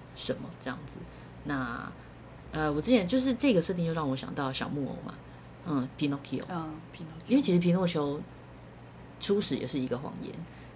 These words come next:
Speaker 1: 就是一个老人做了一个木偶，然后，然后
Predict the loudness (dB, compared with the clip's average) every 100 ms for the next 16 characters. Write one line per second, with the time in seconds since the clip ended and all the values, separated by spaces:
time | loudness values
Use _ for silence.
0 | -10 -2 0 2 4 2 0 -4 -4 -4
1 | 0 2 2 2 2 2 2 -2 -2 -4
2 | -4 -4 -4 -4 -4 -4 -6 -10 -16 -16
3 | -16 -8 -4 -2 0 0 0